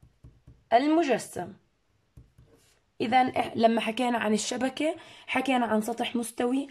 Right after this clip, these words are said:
ثنائي أبعاد، إذا طويناه رح يعمل مجسم، وهو السطح الذي يعمل منه المجسم. ولحد الآن لاحظنا الفرق الأول بين،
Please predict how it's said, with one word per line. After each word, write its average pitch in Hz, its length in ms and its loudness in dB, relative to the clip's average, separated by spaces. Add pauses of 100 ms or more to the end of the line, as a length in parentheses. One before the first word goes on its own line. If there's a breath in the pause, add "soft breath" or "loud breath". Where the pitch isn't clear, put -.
(140)
ثنائي 240 460 2
أبعاد، 220 520 2 (300 loud breath)
إذا 233 140 2
طويناه 240 580 2 (100)
رح 220 140 0
يعمل 254 300 4
مجسم، 240 640 0 (280 loud breath)
وهو 277 180 4
السطح 285 540 0
الذي 254 320 2
يعمل 247 300 2
منه 240 260 2
المجسم. 170 600 -2 (380 loud breath)
ولحد 262 380 4
الآن 277 320 2
لاحظنا 254 340 2
الفرق 226 360 0
الأول 262 480 0 (160)
بين، 233 340 2